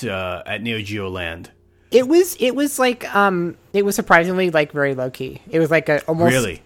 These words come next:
Speaker 2: I would say, kind of, like, a very clean, but almost kind of, like, just, like, a, like, a mall arcade.
Speaker 1: How, because I remember, like, reading about it and seeing some shots, and, like, you know, when you're younger, it's a whole, di-,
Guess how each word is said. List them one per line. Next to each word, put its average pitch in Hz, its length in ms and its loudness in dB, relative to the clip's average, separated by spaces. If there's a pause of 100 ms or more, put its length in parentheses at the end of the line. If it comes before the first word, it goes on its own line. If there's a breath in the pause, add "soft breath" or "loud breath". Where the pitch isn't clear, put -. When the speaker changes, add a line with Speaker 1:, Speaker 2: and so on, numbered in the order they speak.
(200)
Speaker 2:
I 160 100 6
would 175 320 0
say, 175 160 2
kind 170 180 -2
of, 170 40 0
like, 160 120 0
a 160 40 -2
very 156 260 0
clean, 175 720 -4 (160)
but 147 300 2 (840 soft breath)
almost 165 400 2
kind 156 200 -2
of, 135 80 -6
like, 139 160 -2
just, - 100 -12
like, 143 140 -8
a, 143 80 -12 (260)
like, 139 140 -8
a - 20 -6
mall 139 400 -6
arcade. 190 540 -4 (580 loud breath)
Speaker 1:
How, 165 260 2
because 156 400 2
I 175 60 8
remember, 170 480 6
like, 120 320 -2
reading 143 300 2
about 135 260 2
it 131 40 -10
and 117 60 -10
seeing 147 200 -4
some 139 160 -6
shots, 120 520 -2
and, 117 80 -6
like, 110 220 -8
you 156 60 0
know, 123 100 0
when 110 160 -6
you're 113 100 -4
younger, 107 300 -6
it's 101 140 -10
a 110 60 -8
whole, 110 200 -6
di-, 98 180 -14